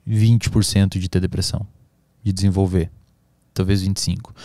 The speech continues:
Outros transtornos são mais. Se você tem um irmão gêmeo que tem autismo,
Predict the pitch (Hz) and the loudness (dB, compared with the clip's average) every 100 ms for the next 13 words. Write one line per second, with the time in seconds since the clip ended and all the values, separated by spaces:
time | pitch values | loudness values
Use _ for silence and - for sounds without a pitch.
0 | - - 151 165 202 196 175 175 175 208 | -20 0 2 4 4 6 6 6 4 4
1 | 190 107 95 113 113 160 170 151 131 123 | 4 4 4 2 2 4 6 6 6 6
2 | 110 101 101 95 - 110 98 - 147 156 | 6 6 4 2 0 2 2 2 4 4
3 | 101 92 | 4 -4